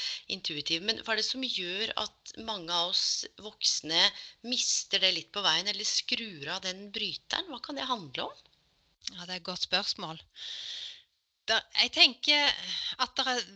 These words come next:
Speaker 2: veldig mye vi skal lære. Altså, når en er lite barn, så har en ikke så mye å spille på. Altså, da er det de basale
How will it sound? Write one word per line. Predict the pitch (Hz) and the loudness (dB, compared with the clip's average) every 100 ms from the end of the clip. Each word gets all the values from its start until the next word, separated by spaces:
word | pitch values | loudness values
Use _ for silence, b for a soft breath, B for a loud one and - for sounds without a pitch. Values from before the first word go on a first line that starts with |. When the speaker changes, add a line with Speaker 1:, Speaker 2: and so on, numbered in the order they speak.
| - _ - b b | -20 _ -20 b b
Speaker 2:
veldig | 226 294 190 233 | 4 4 6 2
mye | 247 233 175 170 254 | 4 6 6 6 4
vi | 262 | 2
skal | - 233 | 2 2
lære. | 226 165 156 226 220 170 | 4 4 4 4 2 0
Altså, | - 220 214 - 226 | -8 -10 -12 -12 -4
når | 233 240 | 0 0
en | 240 | 2
er | 240 240 | 2 2
lite | 233 226 175 _ _ 240 214 | 2 0 -2 _ _ -6 2
barn, | 196 202 254 277 | 4 6 4 2
så | - - - - 247 | 0 0 0 0 0
har | 240 233 | 2 2
en | 240 | 2
ikke | 254 | 2
så | 277 285 | 2 0
mye | 269 269 214 175 233 | 0 -2 -2 0 2
å | |
spille | - 214 165 208 | 4 4 2 0
på. | 214 147 - | 0 -2 -2
Altså, | 208 226 | -6 -6
da | 214 240 | 2 6
er | 233 196 | 6 6
det | 208 185 196 | 2 -2 -2
de | 208 180 - | -8 -12 -8
basale | 196 - - 180 156 185 214 | -2 0 2 2 0 -4 -4